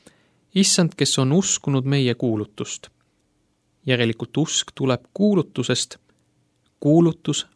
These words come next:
aga Kristuse sõna kaudu. Kuid ma küsin, kas nad ei ole siis kuulnud? Muidugi on,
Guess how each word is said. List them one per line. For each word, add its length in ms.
aga 180
Kristuse 800
sõna 400
kaudu. 500
Kuid 120
ma 100
küsin, 400
kas 160
nad 160
ei 80
ole 200
siis 240
kuulnud? 600
Muidugi 420
on, 200